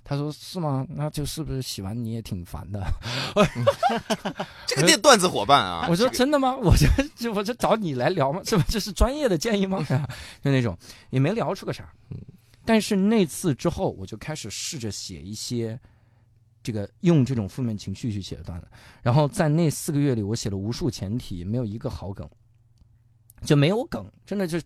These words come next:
Speaker 1: 只能写前提。然后到十二月的时候，突然就觉得可以加很，那就十月的时候突然可以加很多的梗了。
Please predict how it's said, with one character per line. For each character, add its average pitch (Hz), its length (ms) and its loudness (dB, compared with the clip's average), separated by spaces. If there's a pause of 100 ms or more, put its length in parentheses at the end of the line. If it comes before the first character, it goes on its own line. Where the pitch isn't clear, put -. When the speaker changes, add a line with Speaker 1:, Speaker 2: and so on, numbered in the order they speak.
Speaker 1:
只 - 120 -10
能 139 140 -4
写 123 160 -8
前 98 180 -10
提。 90 220 -14 (320)
然 127 100 0
后 165 60 2
到 185 160 0
十 - 240 0
二 196 160 4
月 139 100 2
的 104 120 -2
时 101 100 -12
候， 92 240 -10
突 208 320 -2
然 101 240 0
就 107 160 -8
觉 90 220 -16
得 90 180 -18 (300)
可 - 180 -6
以 120 160 0
加 110 240 -6
很， - 180 -12
那 139 60 -6
就 143 100 -2
十 - 280 -4
月 180 80 -2
的 165 80 -4
时 - 100 -8
候 92 40 -8
突 - 180 -4
然 117 120 0
可 117 120 -6
以 104 40 -6
加 110 160 -8
很 107 160 -10
多 98 120 -10
的 101 80 -8
梗 85 140 -14
了。 - 60 -20